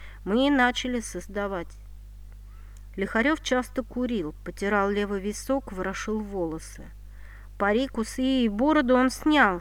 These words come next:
тёмные контактные линзы тоже. И сейчас выглядел совершенно так, каким запомнил его Шульгин. Симпатичный, улыбчивый парень,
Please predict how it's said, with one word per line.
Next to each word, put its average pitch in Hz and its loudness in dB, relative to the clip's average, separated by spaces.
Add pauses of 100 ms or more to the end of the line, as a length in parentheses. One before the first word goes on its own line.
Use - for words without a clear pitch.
(120)
тёмные 262 4
контактные 202 -2
линзы 247 2
тоже. 185 0 (480)
И 202 -2
сейчас 302 2
выглядел 233 0
совершенно 220 2
так, - 0
каким 269 0
запомнил 247 2
его 190 -6
Шульгин. 180 -8 (500)
Симпатичный, 240 2
улыбчивый 208 0
парень, 262 2